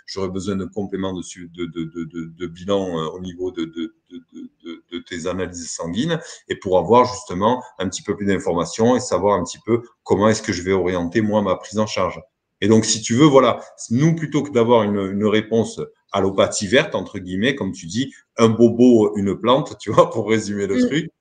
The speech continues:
Speaker 1: eh ben, nous, on aurait une approche qui est beaucoup plus globale et qui est un protocole. Et là, c'est justement ce qui est important dans notre formation, c'est qu'on te forme à vraiment faire des prises en charge, donc à vraiment faire ton métier. C'est pas juste un em-, un empilage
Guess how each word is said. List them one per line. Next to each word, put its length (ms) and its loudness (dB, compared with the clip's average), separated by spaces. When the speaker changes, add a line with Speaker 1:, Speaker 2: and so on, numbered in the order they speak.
Speaker 1:
eh 100 2
ben, 260 6
nous, 360 -2
on 80 0
aurait 220 4
une 100 2
approche 420 -4
qui 100 -6
est 40 -2
beaucoup 240 -6
plus 320 -6
globale 460 0
et 80 -10
qui 100 -2
est 40 2
un 40 2
protocole. 440 0
Et 100 0
là, 120 6
c'est 220 0
justement 400 -4
ce 80 -10
qui 80 -8
est 40 0
important 360 -4
dans 120 -2
notre 200 -8
formation, 480 -6
c'est 220 -8
qu'on 160 0
te 120 -2
forme 360 2
à 60 2
vraiment 560 -2
faire 420 0
des 100 -2
prises 260 -10
en 80 -2
charge, 280 -2
donc 200 -4
à 60 -2
vraiment 300 -2
faire 420 -6
ton 100 -6
métier. 420 -6
C'est 200 -6
pas 120 4
juste 300 -4
un 80 0
em-, 280 0
un 80 0
empilage 600 -2